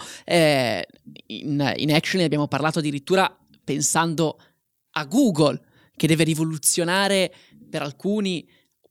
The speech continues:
potrebbe addirittura arrivare a rivoluzionare il proprio business model a causa di questi large language model che di fatto ti danno una risposta quando fai una ricerca basandosi su dei dati che sono pubblicati all'interno di questi, di questi siti.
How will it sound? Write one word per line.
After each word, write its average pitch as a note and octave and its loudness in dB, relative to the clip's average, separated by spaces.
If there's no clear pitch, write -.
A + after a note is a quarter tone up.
potrebbe E3+ 0
addirittura D3+ -2
arrivare D3+ 0
a D3+ 0
rivoluzionare D3 0
il D3 -2
proprio D3 -2
business C#3 -2
model E3 2
a - -12
causa C#3 -2
di C3+ -6
questi - -6
large C3+ -6
language C#3 -6
model F3 -2
che - -8
di - -10
fatto C#3 -2
ti B2+ -10
danno C#3+ -6
una C#3 -6
risposta - -6
quando C#3+ -6
fai C#3 -4
una C#3+ -4
ricerca - -6
basandosi C3+ -6
su - -4
dei C#3+ -6
dati C#3 -8
che - -8
sono - -6
pubblicati - -12
all'interno - -14
di - -16
questi, - -12
di - -18
questi - -12
siti. - -10